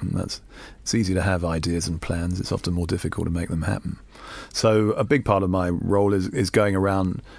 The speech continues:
meeting people in the business, um, talking to them, talking to customers, finding out how we're, how we're doing. And I find by doing that, I get three things. Ideas, which are very important. Information, which is also very important, but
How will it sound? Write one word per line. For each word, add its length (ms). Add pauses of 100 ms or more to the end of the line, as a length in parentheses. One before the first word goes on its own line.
(140)
meeting 320
people 220
in 80
the 60
business, 680 (460)
um, 500 (480)
talking 320
to 80
them, 260
talking 260
to 80
customers, 760
finding 360
out 160
how 120
we're, 200 (140)
how 160
we're 100
doing. 260 (540)
And 140
I 80
find 280
by 140
doing 220
that, 100
I 60
get 160
three 220
things. 220
Ideas, 560
which 280 (360)
are 80
very 200
important. 540 (1400)
Information, 800
which 160
is 80
also 300
very 220
important, 320
but 260